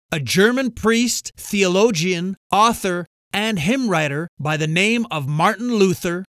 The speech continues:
lit a match of protest that gradually grew into a bonfire that changed the world. This former Augustinian friar is best known as the seminal figure in the Protestant Reformation and as the namesake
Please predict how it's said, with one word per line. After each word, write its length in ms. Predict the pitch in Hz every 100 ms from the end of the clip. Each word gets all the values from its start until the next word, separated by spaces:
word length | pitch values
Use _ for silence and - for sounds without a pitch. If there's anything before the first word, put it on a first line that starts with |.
| _
lit 300 | 135 165 254 -
a 100 | 190
match 480 | 175 196 233 233
of 220 | - - -
protest 680 | 214 240 - 156 143 - 139
that 200 | 147 139
gradually 640 | 160 196 214 180 233 233
grew 340 | 160 220 214
into 360 | 220 190 170 156
a 80 | 127
bonfire 840 | 175 196 214 - 156 143 139 147
that 220 | 135 -
changed 440 | - 175 180 170
the 120 | 165 196
world. 580 | 180 160 120 107 - _ _ _ _ _ _ _
This 340 | 123 262 -
former 480 | - 254 220 190 190 -
Augustinian 840 | 190 214 202 - - 254 254 262 240
friar 580 | - 202 156 135 151 165 _
is 220 | - 143
best 320 | 117 226 226 233
known 400 | 240 202 165 175
as 220 | 165 151 123
the 120 | 143
seminal 540 | - 190 208 220 233
figure 520 | - 240 226 156 156 165 -
in 140 | 175
the 100 | 156
Protestant 640 | - 180 185 214 - 220
Reformation 800 | 160 185 214 208 190 170 - 107 104 _ -
and 340 | 240 208 190 180
as 260 | 185 185
the 100 | 139
namesake 640 | 170 185 233 214 175 160